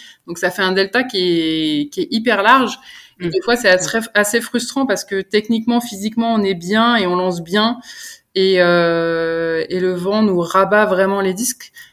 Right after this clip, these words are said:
Speaker 1: Euh, alors pour un droitier, euh, un bon vent, c'est un vent de face ou de droite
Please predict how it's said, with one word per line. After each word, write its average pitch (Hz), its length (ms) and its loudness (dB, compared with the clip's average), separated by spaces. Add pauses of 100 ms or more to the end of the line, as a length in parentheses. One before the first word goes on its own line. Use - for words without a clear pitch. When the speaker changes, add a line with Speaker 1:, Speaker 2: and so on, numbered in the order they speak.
(140)
Speaker 1:
Euh, 170 240 2
alors 170 220 2
pour 196 160 -2
un 202 80 2
droitier, 208 680 2
euh, 170 840 2
un 175 140 0
bon 185 240 0
vent, 214 240 -2
c'est 220 140 -6
un 170 100 -2
vent 190 480 -4
de 175 140 -2
face 214 360 -2
ou 190 60 -14
de 170 120 -6
droite 180 520 -4